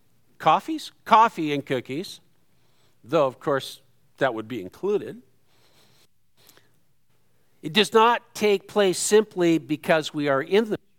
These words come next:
fellowship happens when we are truly contributing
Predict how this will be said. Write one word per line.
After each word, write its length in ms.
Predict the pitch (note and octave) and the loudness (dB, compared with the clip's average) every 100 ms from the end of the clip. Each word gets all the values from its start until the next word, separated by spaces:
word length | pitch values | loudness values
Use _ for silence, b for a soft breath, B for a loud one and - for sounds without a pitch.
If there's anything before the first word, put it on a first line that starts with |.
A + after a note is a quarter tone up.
| _ _ _ _ _ _ _ _ _ _ _ | _ _ _ _ _ _ _ _ _ _ _
fellowship 920 | - - G#3+ C#4 A#3+ - F3 D#3 - | -20 0 4 4 2 -2 -4 -4 -2
happens 540 | E3+ E3 - E3 D3+ | 0 0 0 -6 -4
when 160 | D#3 D3+ | -4 -2
we 160 | D#3 | 0
are 100 | D3 | 0
truly 520 | C#3 - G3 F#3+ F#3+ F#3+ | -4 -8 -4 0 0 -2
contributing 960 | - D3+ - F#3 E3+ D#3 C3 B2+ D#3+ | -6 -8 -4 -4 -2 -4 -4 -6 -6